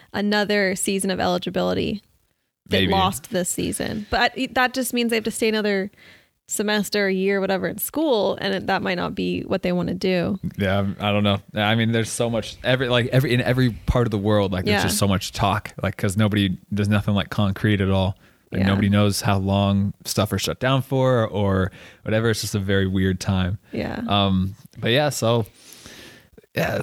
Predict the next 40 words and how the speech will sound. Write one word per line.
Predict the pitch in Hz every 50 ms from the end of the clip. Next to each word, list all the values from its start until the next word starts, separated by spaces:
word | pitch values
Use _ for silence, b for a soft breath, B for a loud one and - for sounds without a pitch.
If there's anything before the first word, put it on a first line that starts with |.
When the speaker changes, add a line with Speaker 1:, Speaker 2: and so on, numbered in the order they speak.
| - -
Speaker 2:
things | - 123 123 120 110 - _ - - - _ _ _ _ _ _ -
could | - - 131 127 123
be | 131
better, | 120 127 127 135 143 151
but | 135 117
they | 110 110
could | - 123
be | 113 120
a | 117
lot | 117 113 110 98 82
worse. | 107 113 113 123 147 -
Speaker 1:
Yeah, | 220 214 214 202 196 196 -
Speaker 2:
And | 196 190 92
Speaker 1:
but | 269 277
I | - 254 247
do | 233 254 285 320
think, | 320 330 302 262 247 240 -
I | - 233 233
do | 220 254 277 302
think | 311 320 277 262
there | 247 233
is, | - 202 214 220 220 214 208
like, | 220 208 196 -
I | 208
was | 196 202 -
talking | 247 196 - -
to | 214
my | 196 190
grandma | - 190 185 185 185 185
last | 180 175 185 190 - -
night, | 180 180 175
like, | 180 180 185 -
there | 214 -
are | 214 220 226
silver | 214 - - 233 214 208 196 196
linings | 185 190 190 190 185 185 185 180 180 180 180 - B B B B B B B B B _ _ _ -
in | 220 220 214 208 202
this | 196 196 196 196
situation | - - 202 - - 202 190 185 185 190 - - 202 185
because | 196 196 - - 214 190 190 185 -